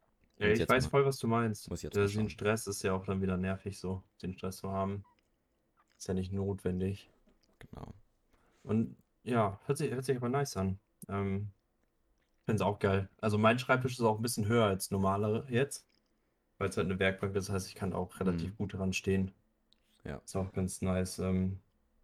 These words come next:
Speaker 1: ich kann halt aber auch geil dran sitzen. So, auch gerade. Ist immer ganz gut. Aber ich will, also ich hab dir ein Bild geschickt, das hab ich schon, schon ein bisschen länger her,
Speaker 2: Mhm.
Speaker 1: äh, abends. Ich will den noch ölen, nochmal komplett Freiraum und ölen.
Speaker 2: Ja.
Speaker 1: Der wird dann
Speaker 2: Ist,
Speaker 1: noch ein
Speaker 2: ist noch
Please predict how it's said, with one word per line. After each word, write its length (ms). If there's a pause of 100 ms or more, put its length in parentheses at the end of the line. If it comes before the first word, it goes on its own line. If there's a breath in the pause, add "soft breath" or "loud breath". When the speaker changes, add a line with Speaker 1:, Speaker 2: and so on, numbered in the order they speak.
(140)
Speaker 1:
ich 120
kann 160
halt 100
aber 140
auch 140
geil 180
dran 200
sitzen. 380 (220)
So, 280 (300)
auch 220
gerade. 400 (420)
Ist 140
immer 100
ganz 240
gut. 260 (1700)
Aber 60
ich 100
will, 180
also 200
ich 100
hab 80
dir 80
ein 100
Bild 160
geschickt, 360
das 160
hab 80
ich 80
schon, 320
schon 180
ein 60
bisschen 160
länger 180
her, 340 (100)
Speaker 2:
Mhm. 120
Speaker 1:
äh, 160 (320)
abends. 380
Ich 100
will 120
den 120
noch 180
ölen, 480 (420)
nochmal 380
komplett 320
Freiraum 380
und 140
ölen. 420
Speaker 2:
Ja. 160 (540)
Speaker 1:
Der 80
wird 100
dann 80
Speaker 2:
Ist, 60
Speaker 1:
noch 80
ein 40
Speaker 2:
ist 60
noch 60